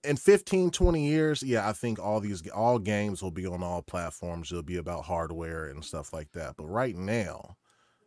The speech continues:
like, yeah, you're not gonna see Gears, Halo, Forza, like, any of those games. You might see S-, Starfield within, like,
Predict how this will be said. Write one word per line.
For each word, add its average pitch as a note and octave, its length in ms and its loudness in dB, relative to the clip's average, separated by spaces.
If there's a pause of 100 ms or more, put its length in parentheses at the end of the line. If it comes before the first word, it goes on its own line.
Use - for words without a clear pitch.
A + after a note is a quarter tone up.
(240)
like, E2 360 -8 (380)
yeah, G2 120 -2
you're F#2+ 160 -2
not B2+ 180 0
gonna A2+ 160 -2
see A2+ 220 -6
Gears, E2+ 760 -8 (200)
Halo, E2+ 480 -6
Forza, D#2+ 760 -8 (360)
like, E2+ 280 -8
any F#2 240 -6
of E2 80 -6
those D#2 200 -8
games. E2 640 -10 (380)
You A2 140 0
might D#3 240 6
see B2 480 0 (380)
S-, - 200 -12 (120)
Starfield G#2 640 2
within, F#2+ 460 -2
like, F2+ 180 -4